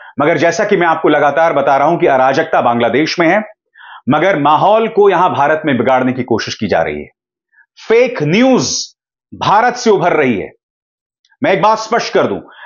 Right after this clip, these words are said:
मैं आपसे बार-बार कह रहा हूं, बांग्लादेश में हिंदुओं पर निशाना साधा गया है,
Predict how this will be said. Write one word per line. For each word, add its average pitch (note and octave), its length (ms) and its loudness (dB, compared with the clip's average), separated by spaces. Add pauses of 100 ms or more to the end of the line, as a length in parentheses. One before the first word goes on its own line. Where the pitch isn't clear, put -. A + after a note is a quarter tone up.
(140)
मैं D#3+ 100 0
आपसे F#3 280 0
बार-बार F#3 560 2
कह G3 200 0
रहा F#3 160 2
हूं, B2 220 -2 (840)
बांग्लादेश F#3+ 800 2
में G#3 120 0
हिंदुओं F#3+ 420 4
पर F#3+ 240 0
निशाना F#3 520 0
साधा E3+ 480 0
गया D#3+ 300 2
है, E3+ 460 0